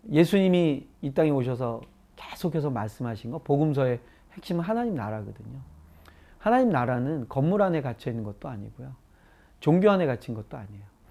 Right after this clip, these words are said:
온 세상이 하나님의 영광의 나라로, 어, 바꾸기 위해서 예수님 오신 거고, 교회는 그것을 보여주는, 예, 가시적인 샘플, 이정표,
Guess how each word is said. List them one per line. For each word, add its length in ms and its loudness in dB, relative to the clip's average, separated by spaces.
온 240 8
세상이 640 2
하나님의 400 2
영광의 400 0
나라로, 460 -6
어, 320 -16
바꾸기 560 -4
위해서 420 -6
예수님 320 -2
오신 320 -8
거고, 380 -10
교회는 420 12
그것을 480 4
보여주는, 680 6
예, 180 -6
가시적인 640 6
샘플, 480 0
이정표, 600 4